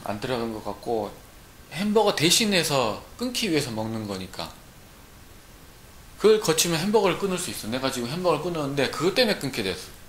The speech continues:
그게 더 맛있더라고. 근데 그걸 또 마-, 매일마다 먹지는 못해. 그러다 보니까 내가 지금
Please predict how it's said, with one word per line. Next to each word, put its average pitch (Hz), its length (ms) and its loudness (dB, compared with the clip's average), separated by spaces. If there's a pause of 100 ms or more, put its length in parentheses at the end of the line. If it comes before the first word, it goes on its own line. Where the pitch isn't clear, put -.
(160)
그게 180 200 -4
더 143 120 -4
맛있더라고. 101 640 -4 (680)
근데 185 120 -4
그걸 180 220 -2
또 180 100 0
마-, 143 420 2
매일마다 160 540 2
먹지는 113 440 -2
못해. - 280 -10 (760)
그러다 131 260 0
보니까 117 420 -4
내가 101 220 -6
지금 98 260 -10